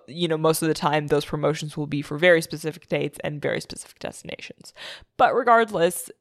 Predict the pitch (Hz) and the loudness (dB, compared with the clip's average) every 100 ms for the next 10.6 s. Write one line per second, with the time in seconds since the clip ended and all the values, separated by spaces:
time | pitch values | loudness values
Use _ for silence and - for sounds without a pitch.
0 | - 170 151 156 156 - - 170 165 156 | 2 4 4 -2 -10 -12 -2 2 4 4
1 | 151 160 165 147 165 160 160 160 151 151 | 2 -2 -4 0 0 0 -4 -4 -2 -2
2 | 151 147 160 151 143 - - 175 - 147 | -2 -4 -2 -2 -4 -8 0 0 2 0
3 | 151 - 147 143 143 147 151 147 151 135 | 0 -4 -4 -2 -2 -2 -2 -4 -4 -4
4 | - 160 160 151 143 143 147 247 233 220 | -2 2 2 2 -2 -4 -6 2 4 4
5 | 220 - - - - - _ - 165 160 | 2 -12 -18 -20 -20 -20 _ 4 6 6
6 | 156 _ 170 165 - 165 156 123 - 160 | 0 _ 2 2 -6 -2 -2 -2 -2 0
7 | 156 147 131 - 156 - 165 143 - 151 | 2 0 -4 -6 -6 -6 -8 -8 -6 -6
8 | 135 139 147 151 156 - _ - _ _ | -4 -6 -2 -4 -4 -16 _ -20 _ _
9 | 170 160 160 156 156 - _ - 170 - | 4 4 2 -2 -10 -16 _ 2 2 -2
10 | 165 160 156 151 151 - | -6 -6 -6 -14 -18 -20